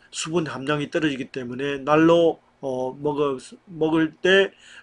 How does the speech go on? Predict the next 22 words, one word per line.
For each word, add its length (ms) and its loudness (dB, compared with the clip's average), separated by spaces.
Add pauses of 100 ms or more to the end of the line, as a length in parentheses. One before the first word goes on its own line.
에, 180 -8
수분 280 -4
섭취량이 520 -4
높고요. 600 -6 (560)
채소도, 800 0 (460)
에, 160 -8
국우-, 480 0
국으로 520 4
이렇게 580 -2
하면 540 -2 (480)
나트륨 460 -2
함량이, 580 0 (120)
에, 240 -10
높아져가지고 1200 -2 (280)
수분 520 -6 (120)
섭취에 440 -8
안 160 -8
좋습니다. 640 -10 (120)
그래서 380 -4 (240)
수분 280 -4
섭취에 440 2
좋으려면 760 0